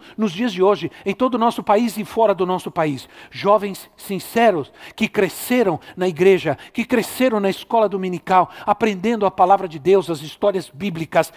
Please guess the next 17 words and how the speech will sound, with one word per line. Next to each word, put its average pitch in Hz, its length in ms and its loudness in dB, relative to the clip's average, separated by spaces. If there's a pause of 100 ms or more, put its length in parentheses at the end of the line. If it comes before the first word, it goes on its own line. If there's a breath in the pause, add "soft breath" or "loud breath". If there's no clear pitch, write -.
(220 loud breath)
que 226 200 -2
trabalhavam 196 600 4
na 185 140 -4
igreja, 170 480 2
que - 140 -14
cantavam, 185 760 4
que 214 160 -12
tocavam, 180 640 0
que 214 140 -6
ensinavam. 175 840 -2 (720 soft breath)
E 190 140 -2
hoje 208 240 4
estão 226 240 0
vivendo 202 360 -2
uma 196 140 0
vida 202 280 0
mundana 185 720 0